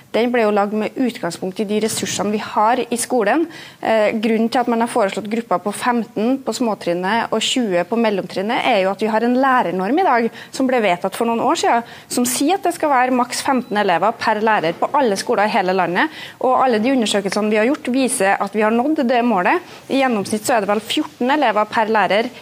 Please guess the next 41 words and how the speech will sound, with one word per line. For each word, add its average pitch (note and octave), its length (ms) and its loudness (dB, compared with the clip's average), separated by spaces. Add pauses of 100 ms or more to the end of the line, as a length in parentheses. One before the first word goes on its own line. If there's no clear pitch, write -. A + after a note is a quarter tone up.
(180)
i A3+ 220 2 (100)
småtrinnet G3 800 -2
i A3 80 0
dag A3 260 2
i A#3+ 160 0
norske A3 240 -4
skoler, A3 340 0 (300)
og A3 80 -2
det A#3 120 0
betyr C4+ 380 0
at C#4+ 100 -2
ressursene B3 440 -2
finnes, D4+ 420 0 (380)
men B3+ 120 2
det D4 120 -2
kan D#4 200 0
selvsagt C4 360 0
hende A#3+ 200 2
at A#3+ 40 -10
noen A#3 240 2
er A3+ 80 0
nødt A3+ 140 -2
til A#3+ 100 2
å A3+ 40 4
gjøre A3+ 120 0
noen A3+ 160 -4
andre A3 300 2
oppgaver F#3+ 440 2 (100)
enn G#3+ 140 2
i G#3+ 100 0
dag, C#4+ 300 2 (340)
og A3+ 120 2
jeg A3 160 0
forstår B3 280 2
at A#3+ 100 -4
det B3+ 80 0
kan A3+ 100 0
være A#3 180 0
krevende A#3 640 2
å A#3 100 0
få A#3+ 220 0